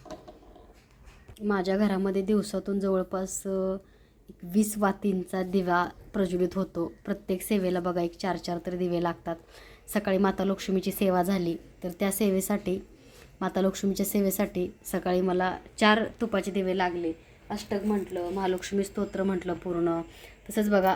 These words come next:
सगळ्या स्वामींची मी, सगळे स्वा-, ज्या ताईंनी स्वामींची मूर्ती घेतली, त्या ताईंच्या स्वामींची मूर्तीची सकाळी विधिवत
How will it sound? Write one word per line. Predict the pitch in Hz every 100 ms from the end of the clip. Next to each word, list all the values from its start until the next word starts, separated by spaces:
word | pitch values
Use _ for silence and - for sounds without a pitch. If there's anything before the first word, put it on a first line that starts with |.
| - -
सगळ्या | 214 196 190
स्वामींची | 190 202 185 180 165
मी, | 190 190
सगळे | - 190 185
स्वा-, | 190 202 180 175
ज्या | 196 202
ताईंनी | 190 196
स्वामींची | 196 196 180 180 170
मूर्ती | 190 185 190
घेतली, | 180 190 175 175 156 - - - - -
त्या | 214
ताईंच्या | 220 208 214
स्वामींची | 208 220 190 185 202
मूर्तीची | 196 190 180 185
सकाळी | 214 202 185
विधिवत | 190 185 180